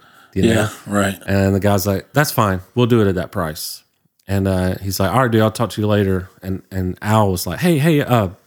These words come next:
Speaker 1: before you get off the phone, who is the artist? Like, who am I gonna be recording?" He goes, "Oh, Frank Sinatra." He goes, he said, "My heart dropped."
Speaker 2: Right.
Speaker 1: He's like, "It was my dream to record Sinatra."
Speaker 2: Sheesh.
Speaker 1: And he's like, "Frank Sinatra?"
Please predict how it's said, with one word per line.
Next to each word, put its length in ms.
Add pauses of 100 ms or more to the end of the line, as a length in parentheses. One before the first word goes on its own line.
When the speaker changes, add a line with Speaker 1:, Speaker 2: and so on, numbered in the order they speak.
(160)
Speaker 1:
before 260
you 60
get 80
off 140
the 40
phone, 340 (1080)
who 160
is 140
the 100
artist? 560 (180)
Like, 160
who 120
am 120
I 80
gonna 180
be 100
recording?" 440
He 80
goes, 220 (400)
"Oh, 100
Frank 260
Sinatra." 540 (720)
He 160
goes, 400 (100)
he 120
said, 180
"My 140
heart 320 (100)
dropped." 560
Speaker 2:
Right. 400
Speaker 1:
He's 160
like, 120
"It 40
was 260
my 180
dream 680 (360)
to 100
record 340
Sinatra." 460
Speaker 2:
Sheesh. 400 (340)
Speaker 1:
And 100
he's 260
like, 220 (720)
"Frank 220
Sinatra?" 560